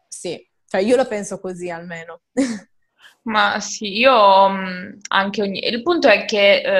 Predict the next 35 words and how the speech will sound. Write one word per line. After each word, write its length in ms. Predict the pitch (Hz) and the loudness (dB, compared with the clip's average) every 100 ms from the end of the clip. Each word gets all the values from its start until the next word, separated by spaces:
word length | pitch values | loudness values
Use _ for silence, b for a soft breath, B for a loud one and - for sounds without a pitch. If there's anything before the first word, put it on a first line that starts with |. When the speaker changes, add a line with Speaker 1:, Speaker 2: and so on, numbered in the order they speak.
| 185 | 2
Speaker 2:
eh, 80 | 185 | 0
c'è 180 | 220 | -8
talmente 440 | 202 214 220 254 294 | -4 -4 -4 -2 0
tanto 320 | 190 202 214 | 0 0 -2
materiale, 1040 | 185 180 185 180 165 160 170 175 175 - - | -2 -2 0 2 4 2 0 0 -2 -6 -10
ehm, 680 | 185 175 175 175 175 175 175 175 | -6 -6 -6 -10 -12 -14 -16 -14
su 340 | - - 190 | -12 -8 -6
Instagram, 800 | 190 190 - 196 180 180 175 175 | -6 -8 -6 -4 -2 0 0 -2
eh, 100 | - | -6
sì, 240 | 196 - 196 | -6 -6 -8
su 140 | 196 | -8
Instagram, 680 | 185 190 180 175 170 170 175 | -10 -6 -4 -4 -8 -14 -14
su 920 | 185 - 196 180 180 175 175 180 - 180 | -16 -18 -12 -10 -8 -8 -8 -10 -14 -12
Google, 720 | 190 190 180 180 180 180 180 B B B - | -10 -8 -2 -2 0 -4 -6 B B B 2
per 160 | 190 | 4
andare 340 | 185 185 185 185 | 4 4 2 2
a 60 | |
cercare 520 | 185 - - 202 185 | 0 -10 -6 0 2
un 180 | 185 185 | 2 -2
po' 540 | 190 185 180 175 180 180 | -2 0 2 0 -2 -4
così, 580 | 208 233 - 190 202 202 B B - | -8 -8 -8 -10 -10 -12 B B 2
che 120 | 208 | 4
alla 280 | - 190 208 | 6 6 6
fine 220 | - 220 | 4 2
è 80 | 196 | 2
impossibile 720 | 202 202 - 196 175 180 180 | 0 -4 -4 -6 -4 0 0
non 360 | 180 180 180 180 175 170 190 | 0 -2 -2 -2 0 0 -2
rivedersi 720 | 190 180 185 180 180 175 - | -8 -4 -2 0 0 -4 -12
in 100 | 185 | -12
qualcosa, 720 | 180 180 175 185 160 156 165 165 | -6 -6 -4 -2 -2 -2 -8 -10
cioè, 340 | - 170 165 - | -6 -4 -2 0
<laughs> 960 | 277 285 277 247 302 370 311 - _ | 2 2 0 -2 -6 -8 -8 -10 _
eh, 400 | - 196 185 180 | 2 4 6 4
Speaker 1:
Certo, 540 | 175 220 190 185 202 220 | 4 2 2 2 0 2
quello, 280 | 269 311 | 4 4